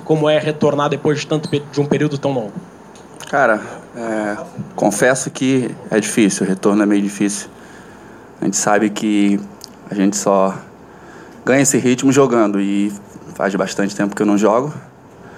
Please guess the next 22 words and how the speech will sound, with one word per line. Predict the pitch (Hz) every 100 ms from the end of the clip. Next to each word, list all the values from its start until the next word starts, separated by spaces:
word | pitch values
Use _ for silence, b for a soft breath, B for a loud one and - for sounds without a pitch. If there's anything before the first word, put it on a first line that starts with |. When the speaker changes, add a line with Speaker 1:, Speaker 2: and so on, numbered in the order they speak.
| B B B B B B B -
Speaker 2:
E | 127 131
eu | 156
acho | 175 170
que | - 196 196 190 175 123
da | 170
lesão | 185 151 156 165 170 143 139 - - -
já | 120
tô | 110 123 117
cem | 120
por | 113 -
cento | 110 110
curado, | - 110 113 120 120 - - - -
preparado, | 104 104 101 101 104 107 - -
treinando | 107 104 113 113
forte | - 110 127 - - - B B B B B
pra | - -
conseguir | - 101 101 101 104 87 -
reconquistar | 95 98 95 - 104
um |
pouco | 107 110 -
desse | 107 104 101
ritmo. | 101 113 -